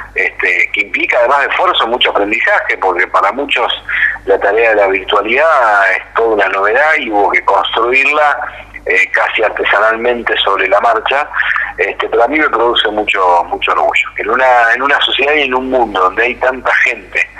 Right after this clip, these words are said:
que producto de la pandemia la está pasando muy mal, que el colectivo docente universitario, que la comunidad de la universidad pública, eh, asuma, aún con todas estas dificultades, aún con el esfuerzo, eh,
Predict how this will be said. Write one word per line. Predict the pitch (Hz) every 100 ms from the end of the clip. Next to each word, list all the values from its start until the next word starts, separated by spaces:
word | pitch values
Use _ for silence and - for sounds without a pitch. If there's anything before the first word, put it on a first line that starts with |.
| - - - -
que | - -
producto | - 131 127 127
de |
la | 117
pandemia | - - 131 120
la | 104
está | 113 117
pasando | - 120 120 117 117 113
muy | 120 123
mal, | 123 120 - - - - - -
que | -
el | -
colectivo | - 98 - - 127 127 120 113 104 101
docente | - 113 110 110 104
universitario, | 101 98 101 - - 123 120 107
que | 95
la | 95
comunidad | - 101 104 113 123 139 143 -
de | 196
la | 196
universidad | 190 202 - 226 -
pública, | 127 120 - - - - - 95 - - - 90
eh, | 87 - -
asuma, | - - 135 113 - -
aún | 147 190 190
con | 120
todas | - 117 107
estas | - 101
dificultades, | 92 - 95 92 110 110 113 107 101 90
aún | 98 120 110
con | 104
el | 98
esfuerzo, | 98 - 110 110 104 98 104 104 - - - - -
eh, | 90